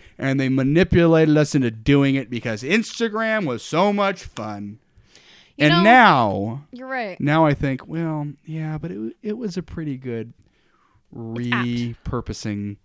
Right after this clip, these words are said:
Speaker 1: of the pound sign, which
Speaker 2: Mm-hmm.
Speaker 1: was completely worthless. It was the most, it was the most in good shape still key on your keyboard.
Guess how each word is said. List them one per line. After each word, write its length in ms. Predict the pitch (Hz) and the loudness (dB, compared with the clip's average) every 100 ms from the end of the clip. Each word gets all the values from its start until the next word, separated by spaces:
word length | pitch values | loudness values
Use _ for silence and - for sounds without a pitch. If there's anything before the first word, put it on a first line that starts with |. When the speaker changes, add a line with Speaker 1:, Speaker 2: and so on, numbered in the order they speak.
| _ _ | _ _
Speaker 1:
of 200 | - 113 | -10 -10
the 80 | 113 | -6
pound 300 | - 113 113 | -4 -4 -4
sign, 340 | - 107 104 254 | -6 -6 -4 -4
which 80 | 123 | -4
Speaker 2:
Mm-hmm. 60 | |
Speaker 1:
was 100 | 123 | -4
completely 460 | - 110 120 135 135 | -6 -6 -6 -4 -4
worthless. 540 | 113 104 110 117 - _ _ | -4 -4 -6 -10 -12 _ _
It 40 | |
was 200 | 151 139 | 4 4
the 80 | 147 | 4
most, 280 | 143 139 - - _ - _ _ | 2 0 -2 -18 _ -20 _ _
it 80 | - | 0
was 200 | 190 175 | 2 2
the 100 | 170 | 2
most 360 | 175 165 147 - _ _ _ _ _ _ _ _ _ _ - - | 2 0 -2 -10 _ _ _ _ _ _ _ _ _ _ -20 -4
in 160 | 165 170 | 0 2
good 260 | 147 175 151 | 4 4 4
shape 340 | 185 175 165 | 2 2 2
still 600 | - - 156 147 156 156 _ _ - | -4 2 4 6 4 -2 _ _ -2
key 340 | - 170 151 | 2 6 6
on 120 | 139 | 6
your 160 | 127 117 | 4 2
keyboard. 640 | - 123 110 95 - - | 0 -2 -2 -8 -12 -18